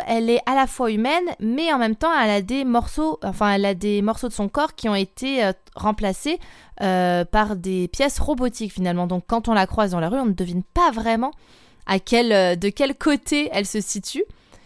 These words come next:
Et elle, elle fait quelque peu un pont, disons, entre les, les deux, euh, les deux parties de la ville.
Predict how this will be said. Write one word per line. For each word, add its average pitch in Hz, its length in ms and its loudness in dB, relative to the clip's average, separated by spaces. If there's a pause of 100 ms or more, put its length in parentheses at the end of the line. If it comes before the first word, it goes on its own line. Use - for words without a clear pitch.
(180)
Et 190 160 2
elle, 185 440 0
elle 190 180 -2
fait 269 280 -2
quelque 202 320 -4
peu 190 200 -4
un 196 160 0 (160)
pont, 269 180 0 (220)
disons, 190 320 -4
entre 262 400 -4
les, 196 440 -2 (340)
les 214 200 0
deux, 233 320 -2
euh, 175 400 0
les 175 180 -2
deux 226 140 -4
parties 226 380 -4
de 190 140 -4
la 160 180 0
ville. 160 340 -8